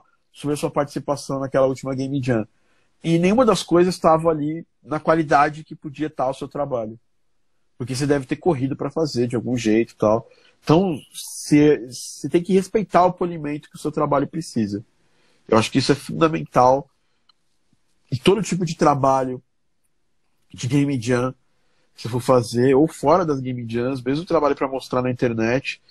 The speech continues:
você tem sempre que se colocar na posição de polir o seu trabalho,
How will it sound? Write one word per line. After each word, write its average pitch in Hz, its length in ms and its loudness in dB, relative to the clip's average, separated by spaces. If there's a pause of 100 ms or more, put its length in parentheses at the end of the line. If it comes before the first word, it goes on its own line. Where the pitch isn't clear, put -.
(320)
você - 100 -10
tem 123 100 0
sempre 139 320 0
que 143 120 -2
se 135 140 -2
colocar 127 520 2
na 123 80 0
posição 120 480 -4
de 120 100 -6
polir 123 380 2
o 120 40 -2
seu 117 140 -2
trabalho, 117 640 2